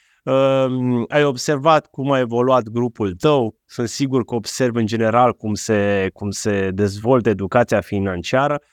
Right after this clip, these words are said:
Uh, de acum înainte, cum, cum vezi tu așa că românii s-, vor evolua din zona asta, din partea asta așa financiară, a educației financiare?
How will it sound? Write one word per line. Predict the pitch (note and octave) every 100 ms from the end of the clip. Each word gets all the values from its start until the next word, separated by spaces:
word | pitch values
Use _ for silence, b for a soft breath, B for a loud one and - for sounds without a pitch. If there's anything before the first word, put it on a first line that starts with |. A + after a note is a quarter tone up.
| _ _ -
Uh, | C#3 D3 D3 C#3+ - _ _ _ _ _ _
de | D3+ E3
acum | D#3 - G3 D#3+
înainte, | C3+ C3 A2 G#2 - _
cum, | F3 F#3 E3 C#3+
cum | - F3
vezi | D3+ A#2
tu | - G#2+
așa | G#2 A2
că | -
românii | G2+ G#2 G#2+ G#2 G2+
s-, | - -
vor | G#2 A2+ -
evolua | A#2 G#2+ G#2+ G#2+ G#2+
din | F2+ F2+ F2+
zona | F2+ E2 D#2
asta, | - D2
din | F2
partea | G2+ G2 -
asta | E2 D#2
așa | D2+ D#2
financiară, | D#2+ D#2 D2 F2 D2+ C#2 - _ -
a |
educației | C#2+ D2+ - F2+ C#2
financiare? | - B1+ - - -